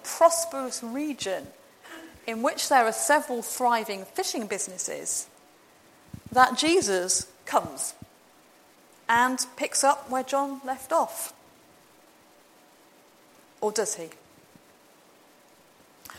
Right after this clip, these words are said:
The very first words attributed to Jesus in this gospel carry a clear echo of John's proclamation, but there's a distinct new emphasis.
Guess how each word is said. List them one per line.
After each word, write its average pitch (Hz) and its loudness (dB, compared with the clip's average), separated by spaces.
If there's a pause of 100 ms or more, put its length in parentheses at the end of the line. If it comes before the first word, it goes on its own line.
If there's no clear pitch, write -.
(440)
The 233 4
very 285 8
first 320 4
words 180 8
attributed 254 -2
to 226 -6
Jesus 220 0
in 190 -4
this 285 2
gospel 170 0
carry 196 4
a 190 -2
clear 311 4
echo 208 -2
of - -8
John's 214 0
proclamation, 208 -6 (1040)
but 208 0 (160)
there's 214 -2
a 208 -10
distinct 233 -4
new 214 -2
emphasis. - -4